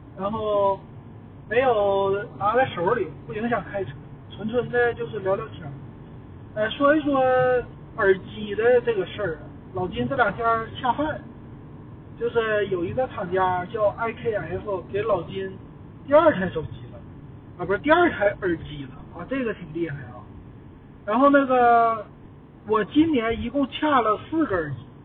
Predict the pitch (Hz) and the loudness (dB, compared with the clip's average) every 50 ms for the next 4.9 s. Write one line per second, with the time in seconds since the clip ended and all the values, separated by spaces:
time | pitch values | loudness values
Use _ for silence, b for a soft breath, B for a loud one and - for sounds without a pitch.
0 | - - - - - - - - - - - - - 240 233 - 226 254 302 302 | -20 -20 -20 -20 -20 -20 -20 -20 -20 -20 -16 -2 -2 -2 2 4 6 8 8 8
1 | 247 208 185 170 202 240 247 196 - - - - - - - - - - - - | 6 6 4 6 8 6 6 6 4 -2 -10 -14 -18 -20 -20 -20 -20 -20 -20 -20
2 | - - - - - - - - 285 277 254 247 233 233 233 220 214 208 190 - | -20 -20 -20 -20 -20 -14 -2 2 4 6 6 6 6 2 -4 -4 -4 -6 -6 -6
3 | - - - 285 277 - 339 - - 311 311 302 240 233 208 - 277 277 262 254 | -6 4 4 4 6 6 -2 0 4 4 4 4 4 -2 -4 -4 -4 0 2 2
4 | 269 269 262 214 185 160 - 165 170 202 254 285 - - 170 175 196 220 | 0 2 -2 -4 -4 -4 -8 -12 -12 -8 -8 -8 -6 -4 -4 -4 -4 -4